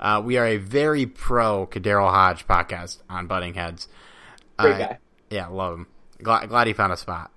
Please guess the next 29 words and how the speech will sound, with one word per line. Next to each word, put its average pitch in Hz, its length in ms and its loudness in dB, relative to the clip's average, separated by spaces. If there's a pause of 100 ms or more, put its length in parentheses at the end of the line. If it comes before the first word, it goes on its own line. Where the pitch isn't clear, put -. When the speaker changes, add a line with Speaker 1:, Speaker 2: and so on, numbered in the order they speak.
Speaker 1:
And 113 140 -4
then 110 180 -4
defensively 117 640 -2
for 107 160 -6
them, 104 380 -2 (960)
two 147 120 -4
sacks. 123 480 0
Myles 113 300 2
Garrett 110 260 -2
grabbed 107 240 -4
one. 107 380 -8 (680)
Uh, 95 300 -10 (560)
Ogunjobi, 127 720 -4 (180)
I - 20 -20
think 104 140 -12
I 101 80 -4
pronounced 98 360 -10
that 104 100 -10
right, 101 260 -8
grabbed 98 240 -10
the 104 80 -10
other. 107 300 -6
Speaker 2:
Yeah. 113 120 2 (800)
Speaker 1:
Uh, 92 260 -20 (180)
T 139 160 -10
J 131 160 -4
Carey, 135 600 -6
seven 120 360 -8
tackles, 110 920 -6